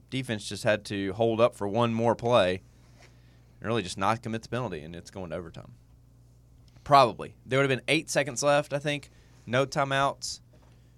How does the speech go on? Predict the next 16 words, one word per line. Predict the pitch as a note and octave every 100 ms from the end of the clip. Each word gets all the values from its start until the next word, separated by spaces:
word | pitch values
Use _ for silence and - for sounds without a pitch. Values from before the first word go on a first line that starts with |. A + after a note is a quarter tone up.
| -
for | - B2 A#2+ A#2 A2 A2
the | G2+
Chiefs. | - C#3 C3+ C3 - - - -
They | A#2
would | A2+
have | G2
been | A#2 A2+ A2 G#2+ G2+ - - -
either | B2 A#2 A2
d-, | G2+ -
having | B2 A#2+ A2+
to | F#2+
decide | G2+ A#2+ A2+
to | G#2
kick | - B2 A#2+
a | G2+
fifty-four | - - B2+ B2 B2+ B2 A#2+ A#2+ A#2 A#2 A2+